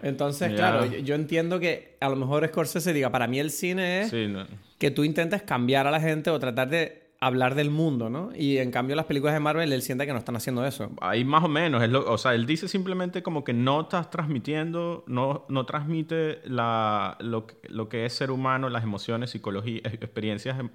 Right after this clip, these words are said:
Speaker 2: emocionales y psicológicas de otro ser humano. Que la frase que él dijo, no sé cuánto de eso uno le puede ir agregando, ¿no? Y ese es el problema, ¿no? Porque es como que, bueno, él dijo algo y yo creo que si uno habla con él, él te lo explicará mejor,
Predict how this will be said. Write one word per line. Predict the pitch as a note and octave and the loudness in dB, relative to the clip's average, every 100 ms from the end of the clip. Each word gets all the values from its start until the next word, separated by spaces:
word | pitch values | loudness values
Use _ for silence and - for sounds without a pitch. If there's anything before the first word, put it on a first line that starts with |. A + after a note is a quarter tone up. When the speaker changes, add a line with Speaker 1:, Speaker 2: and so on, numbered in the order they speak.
| _ | _
Speaker 2:
emocionales | G#2+ G#2 - F#2+ G#2 G#2 A#2 | -6 -6 -6 -4 -2 -2 -4
y | G#2+ | -6
psicológicas | G2 F#2+ F#2+ G#2+ G#2 G#2+ A2 | -6 -4 -4 -6 -4 -4 -4
de | F#2+ F2+ | -4 -4
otro | F#2 - | -6 -8
ser | - | -6
humano. | F2+ F#2 | -4 -4
Que | G2 | -4
la | G#2+ G2 | -2 0
frase | G#2+ G#2+ A#2+ | 0 0 0
que | A#2+ | -2
él | |
dijo, | A2+ D#3 | -2 -2
no | C#3+ A2 | -2 -2
sé | A#2+ | -4
cuánto | - B2 B2 B2+ B2 B2+ B2 | -2 2 4 4 0 -2 0
de | G#2 G#2+ | 0 -2
eso | G#2+ B2 | -2 -2
uno | A#2+ A2+ A#2+ | 0 0 0
le | G#2+ | -2
puede | - G2+ G#2+ | 0 0 0
ir | A2+ | 0
agregando, | A2+ G#2 A2 A#2+ C3+ D3+ D3 | 0 0 0 -2 -2 -6 -6
¿no? | B2 B2+ - - | -6 -6 -8 -4
Y | G2+ F#2+ | 0 2
ese | F#2 A#2+ | 2 2
es | |
el | C#3 | 0
problema, | A2 G2 A2+ G#2 E2 | 0 0 2 2 0
¿no? | G#2 G#2 | -2 -4
Porque | E2+ E2 E2 | -6 -8 -10
es | E2 | -10
como | G2+ G#2+ | -8 -6
que, | G#2 | -2
bueno, | D#3 F#2+ | 0 0
él | F#2 | 0
dijo | A#2 C3+ | 0 4
algo | G2 G#2+ C#3 | 4 4 2
y | G2+ | -2
yo | F2 | -2
creo | G2 | -2
que | A#2 | -4
si | A#2+ | -2
uno | F#2 F#2 | -2 0
habla | G#2 A2+ | 0 -2
con | F#2 | -4
él, | F2 F#2 G2+ | -4 -4 -4
él | G#2+ | -4
te | G#2 | -4
lo | A2 | -4
explicará | A2 G#2 F2+ | -4 -4 -2
mejor, | F2+ A#2 G#2 | 0 2 2